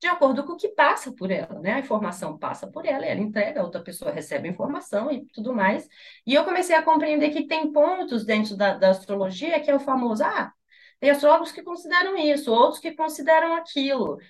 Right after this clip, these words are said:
E isso me instigava mais ainda a estudar que consideração é essa desse ponto e do outro, então,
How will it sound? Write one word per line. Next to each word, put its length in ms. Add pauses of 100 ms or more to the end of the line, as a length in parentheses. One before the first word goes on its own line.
(140)
E 140
isso 200
me 80
instigava 500
mais 260
ainda 400
a 60
estudar 400
que 120
consideração 580
é 80
essa 160
desse 280
ponto 260
e 40
do 140
outro, 340
então, 440